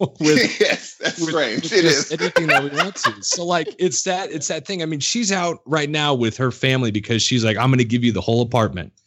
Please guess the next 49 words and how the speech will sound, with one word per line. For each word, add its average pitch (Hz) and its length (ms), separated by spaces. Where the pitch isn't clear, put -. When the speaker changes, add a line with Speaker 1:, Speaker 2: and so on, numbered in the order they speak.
Speaker 1:
so - 120
that 98 140
you 104 140
can, 110 320
you 110 100
don't 113 320
have 117 200
to 113 100
hear 117 180
me 120 140
making 117 300
any, 113 200
any 123 220
noise. 98 380
I'll 98 120
just, 101 240
I'll 98 140
just 101 180
be 110 80
gone 107 240
for - 160
the 87 100
night." 80 240
And, 117 140
like, 117 220
that 156 180
is 143 160
something 139 320
that 110 320
I 127 120
don't 139 160
know, 127 240
like, 117 180
I 127 140
will 123 160
never 113 360
get 104 180
that 92 220
<coughs> - 100
ever 110 300
again 98 340
from 92 280
any 110 320
individual 92 680
that 85 300
I 95 100
would 95 180
ever 87 300
want. 92 500